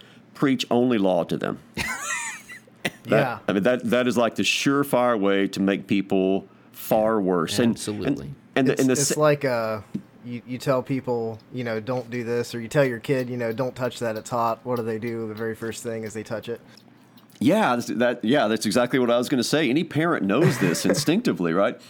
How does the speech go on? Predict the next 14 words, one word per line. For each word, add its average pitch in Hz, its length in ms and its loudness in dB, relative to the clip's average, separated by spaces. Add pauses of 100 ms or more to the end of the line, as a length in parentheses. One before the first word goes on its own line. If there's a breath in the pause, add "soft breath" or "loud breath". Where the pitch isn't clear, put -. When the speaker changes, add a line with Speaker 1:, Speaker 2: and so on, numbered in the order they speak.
(240 loud breath)
Speaker 1:
If 143 160 0
you, 156 260 4 (220 loud breath)
if 127 160 0
you 131 80 2
don't 143 240 2
want 160 200 0
your 127 80 2
children 131 420 2
to 113 100 0
do 131 140 4
something, 107 580 0 (640 loud breath)
then 113 540 0 (680)
make 123 240 2
sure 104 600 0